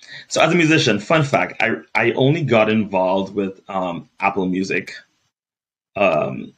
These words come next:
this year, and I'm like, "Oh, this is good." <laughs> Like,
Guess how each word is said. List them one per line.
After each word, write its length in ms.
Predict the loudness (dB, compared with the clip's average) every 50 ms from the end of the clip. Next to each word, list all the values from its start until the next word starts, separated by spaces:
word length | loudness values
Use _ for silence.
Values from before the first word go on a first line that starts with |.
| _ _ -12
this 320 | -4 0 0 0 0 0
year, 400 | 0 0 0 0 -2 -4 -10 -14 -8
and 100 | -6 -4
I'm 140 | -2 0 -2
like, 160 | -2 -4 -6 -8
"Oh, 80 | -8 -6
this 180 | -6 -6 -6
is 40 | -8 -12
good." 440 | -6 -2 0 0 0 -2 -8 -18 -20 -14
<laughs> 80 | -6
Like, 160 | -4 -2 -2